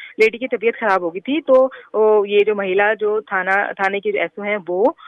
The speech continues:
और आरपी, अ, शर्मा जी, ये सब सर उसको हॉस्पिटल में लेके गए थे। लेकिन उसके बाद सर, उसके बाद से ही वो लेडी का जो नंबर स्विच ऑफ जा रहा है, उसके बारे में कोई जानकारी नहीं, क्योंकि मेरे पास उसका सिर्फ एक नंबर है,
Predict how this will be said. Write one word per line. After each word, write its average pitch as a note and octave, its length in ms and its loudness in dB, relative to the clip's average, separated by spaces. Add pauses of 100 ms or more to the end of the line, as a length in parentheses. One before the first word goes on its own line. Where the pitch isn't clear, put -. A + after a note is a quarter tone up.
(180)
और G3 300 2
आरपी, A3 600 -4
अ, G3 240 0 (280)
शर्मा G#3 260 -2
जी, B3+ 320 -4
ये A#3 60 2
सब B3 140 -4
सर C4+ 240 -2
उसको A#3 340 -4
हॉस्पिटल G#3+ 420 -6
में A#3 80 -2
लेके G3 220 -4
गए D#3 160 -4
थे। D#3+ 140 -14 (440)
लेकिन A3+ 160 0
उसके B3+ 160 0
बाद A3 220 2
सर, B3+ 260 0
उसके G#3+ 340 0
बाद G3+ 300 0
से G3+ 80 -2
ही G3+ 320 -6
वो A3 160 0
लेडी G3 280 -2
का G#3+ 100 -6
जो G#3 100 -8
नंबर F#3 240 -8
स्विच F#3 240 -10
ऑफ F#3 80 -4
जा F3 200 -4
रहा F3 120 -2
है, G#3+ 120 -4 (240)
उसके G#3+ 180 -2
बारे G#3+ 180 -2
में A#3 80 -2
कोई A#3 220 2
जानकारी F3+ 520 -2
नहीं, G3 180 -10
क्योंकि A#3 240 -10
मेरे G3+ 180 -4
पास A3 140 -4
उसका A#3 240 -8
सिर्फ A#3 200 -8
एक A3+ 140 -4
नंबर F3 320 -8
है, E3+ 160 -10